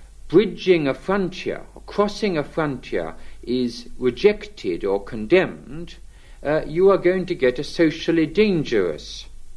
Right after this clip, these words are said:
situation. And I would think that any group of people who aren't prepared to allow their members, some of their mem-, members, to marry out across the frontier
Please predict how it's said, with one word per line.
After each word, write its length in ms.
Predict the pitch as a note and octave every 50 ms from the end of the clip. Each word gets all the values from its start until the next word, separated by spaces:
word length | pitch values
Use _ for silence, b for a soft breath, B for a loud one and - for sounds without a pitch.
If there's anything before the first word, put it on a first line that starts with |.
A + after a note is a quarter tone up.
| - - - - - - -
situation. 840 | - - - A#2+ - - C#3 C3+ C#3+ C#3 B2 - - - - C#2 - - - - - - - B B B B B B B
And 220 | B B2+ B2+ B2+ A#2+ -
I 260 | - D3+ F3+ G3+ A3
would 400 | G3 E3 C#3 C3 - - - -
think 460 | - A3 G3 C3 - - - - - -
that 260 | A2+ A2+ - - - -
any 520 | E3 F3 F#3+ G3+ G#3 G3+ F#3 D#3 C3 B B B B B
group 340 | - E3 G#3 A#3 - - -
of 180 | F#3 - - -
people 580 | - A#2+ G#2 - - - - E2+ E2 E2+ - B B B B
who 180 | B C3+ C#3
aren't 320 | D#3 E3+ G3+ A3 G#3 - -
prepared 640 | - G3 - - - E3 E3+ E3 D3+ C3+ - - -
to 160 | - C#3+ C3+
allow 600 | C3 C3 C#3 E3 F#3 G3+ F#3+ D#3+ B2+ G#2+ F#2+ F2+
their 280 | F2 - G2+ G2+ G2+ G2
members, 680 | G2+ G#2 G#2 G2 F#2+ F#2 E2 D#2+ D#2+ F2 G2 B2+ C3+ C3+
some 260 | - - G#3 A3 G#3
of 140 | G3 - -
their 180 | B2+ A#2 A2+
mem-, 400 | G#2+ G#2+ A2 G#2+ G#2+ G#2+ G#2+ G#2
members, 520 | G#2+ A#2+ A#2+ A#2 G#2+ G2+ G#2+ G#2 G2+ F#2+ - B B B
to 80 | B -
marry 400 | C#3+ D3 D3 D3 C#3+ C#3 C#3+ - -
out 400 | E3+ F3 D#3 A2+ E2+ - - - - b b b b
across 480 | b A2+ - - - G#3+ B3 A#3+ A#3+ -
the 100 | - E3+
frontier 680 | C#3 - - A2 F#2+ F2 E2 - - G2+ G2+ C3 D#3